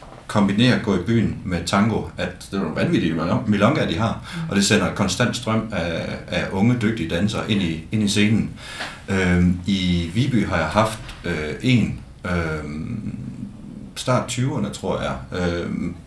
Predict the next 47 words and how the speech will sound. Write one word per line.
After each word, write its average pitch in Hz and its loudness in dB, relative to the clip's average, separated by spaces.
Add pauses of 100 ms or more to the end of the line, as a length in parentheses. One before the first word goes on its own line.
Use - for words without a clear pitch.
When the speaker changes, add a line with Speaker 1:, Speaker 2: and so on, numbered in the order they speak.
(840)
Speaker 1:
øh, 82 -4
fører, 123 6 (760)
og - -4
så 107 -2
tror 107 -6
jeg, 110 -6
hun 92 -8
er, 87 -8
nej, 104 -8
altså - -10 (340)
femten, 131 -6
hende 113 -2
der 104 -2 (240)
følgeren. 127 -4 (500)
Øh, 101 4 (140)
og 98 -2
de 147 0
to - 0 (480)
kunne 123 2
jo 107 6
som 104 4
sådan 135 4
godt 113 2
da-, 120 2 (220)
danse 120 4
med 107 4
hinanden, 101 4
men 92 2
så 110 0 (160)
kunne 113 0
hun, 113 2
øh, 98 0 (1120)
så, 101 4
så, 98 -2
så - -4
skete 95 0
der 95 2
noget, 90 4
så 95 -2
hun 98 4
ikke 95 2
havde 85 -6
tid. 85 -4 (840)
Han 156 4
ville 117 4
gerne 113 4
fortsætte, 123 0